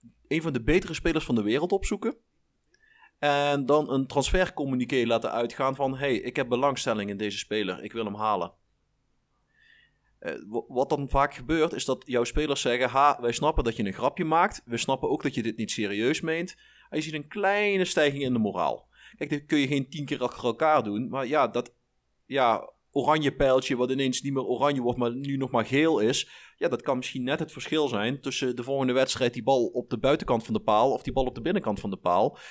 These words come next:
Dus dat is er eentje die ik nog wel eens gebruik. Dat ik gewoon zeg: "Nou, weet je wat, ik, eh, ik zoek gewoon een van de beste spelers van de wereld op. En, eh, ik declare interest als een, eh, top target."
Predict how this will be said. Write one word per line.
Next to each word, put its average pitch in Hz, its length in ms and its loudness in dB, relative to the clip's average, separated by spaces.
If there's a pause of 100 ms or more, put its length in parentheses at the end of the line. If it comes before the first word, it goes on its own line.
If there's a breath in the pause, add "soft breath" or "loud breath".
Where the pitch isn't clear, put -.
(220 loud breath)
Dus 160 180 -2
dat 170 140 2
is 175 120 -2
er 156 80 -4
eentje 160 220 -2
die 143 100 -2
ik - 80 -2
nog 156 200 -4
wel 123 320 2
eens 135 420 0
gebruik. 113 600 0
Dat 131 100 -2
ik 127 100 -6
gewoon 131 220 -2
zeg: 127 220 -2
"Nou, 127 260 2
weet 123 180 -2
je 117 60 -4
wat, 131 280 2
ik, 135 160 -6
eh, 123 160 2 (320 loud breath)
ik - 80 -10
zoek - 180 -2
gewoon 156 220 2
een 151 80 -2
van 147 100 -4
de 117 80 -4
beste 156 220 2
spelers 143 300 -2
van 120 100 0
de 107 60 2
wereld 165 300 2
op. 202 180 2 (160)
En, 131 340 -2
eh, 123 240 -2
ik 120 180 -6
declare 127 400 2
interest 190 560 0
als - 100 -4
een, 117 240 0
eh, 110 80 2
top 160 320 -4
target." 170 600 4